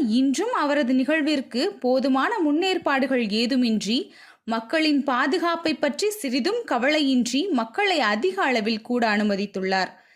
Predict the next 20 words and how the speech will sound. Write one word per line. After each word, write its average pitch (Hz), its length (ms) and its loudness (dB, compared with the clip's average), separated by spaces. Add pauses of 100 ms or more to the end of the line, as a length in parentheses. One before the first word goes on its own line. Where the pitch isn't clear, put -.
(240)
இதன் 214 360 0
விளைவாக 240 760 0
இன்று 247 340 0
அவரது 247 480 2
நிகழ்வின் 349 560 2
போது 247 540 0 (300)
கூட்ட 339 380 0
நெரிசலில் 320 520 2
சிக்கி 339 460 -2
நூத்தி 294 340 2
இருபத்தி 277 520 0
இரண்டுக்கும் 320 560 2
மேற்பட்டோர் 339 640 0
உயிரிழந்துள்ளனர். 208 840 0 (520)
ஏராளமானோர் 269 840 2 (100)
சிகிச்சைக்காக 349 840 0
மருத்துவமனையில் 294 840 0
அனுமதிக்கப்பட்டுள்ளனர். 202 1120 0 (580)
ஆனால் 233 400 2
மருத்துவமனைகளில் 262 960 2